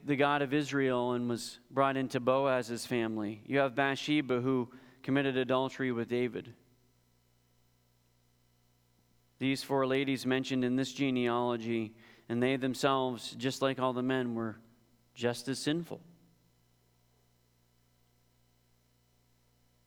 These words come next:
The very members of Jesus' family line needed to be saved from their sins.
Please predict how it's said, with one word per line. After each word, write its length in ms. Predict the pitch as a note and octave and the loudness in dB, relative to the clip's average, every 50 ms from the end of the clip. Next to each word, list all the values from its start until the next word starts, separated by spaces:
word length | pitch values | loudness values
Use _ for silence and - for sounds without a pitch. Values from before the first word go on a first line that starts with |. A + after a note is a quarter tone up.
| _ _ _ _ _ _ - | _ _ _ _ _ _ -6
The 80 | B2 | -2
very 180 | A#2+ C#3+ D#3+ D#3+ | 2 2 4 4
members 440 | D3+ D3+ D#3+ E3+ F#3 F3 F3+ E3 C#3+ | 4 4 4 4 4 2 0 0 0
of 100 | D#3+ D3 | -2 -2
Jesus' 500 | A#2+ C#3 F3 F3+ F3+ D3+ D3 E3+ D3+ - | 2 2 2 4 2 2 2 0 -2 -2
family 500 | - - F3+ E3+ E3+ E3+ E3+ E3+ E3 D#3+ | 0 2 2 4 4 4 4 4 4 4
line 380 | D#3 D#3+ E3 E3 E3 D#3+ D3+ | 4 4 4 4 2 2 2
needed 340 | D3+ D3+ D#3 D#3+ D#3 D#3+ C#3+ | 4 4 4 4 2 2 0
to 60 | D3+ | 0
be 160 | D3 C#3 D#3 D3 | 2 2 2 2
saved 380 | D3+ - D#3 D3 D3 D3 C#3 | 2 2 2 2 2 2 0
from 200 | - D3+ C#3 C3+ | 0 0 2 2
their 120 | C3 C3 B2 | 2 0 0
sins. 480 | - - B2 G#2+ G#2 G#2+ A#2 - - | -2 -2 -2 -2 -4 -4 -10 -14 -18